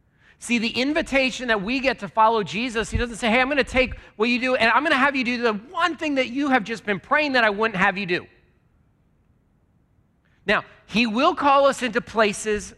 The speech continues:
that make us uncomfortable. He will call us into things that we need to depend on him to do.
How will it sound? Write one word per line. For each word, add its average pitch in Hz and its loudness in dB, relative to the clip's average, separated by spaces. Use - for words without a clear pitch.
that 180 0
make 175 -2
us 175 -4
uncomfortable. 165 -4
He 233 0
will 247 2
call 233 4
us 226 0
into 196 -4
things 196 -2
that 196 0
we 202 -2
need 233 -4
to - 4
depend 262 0
on 196 2
him 156 -6
to - -14
do. 123 -10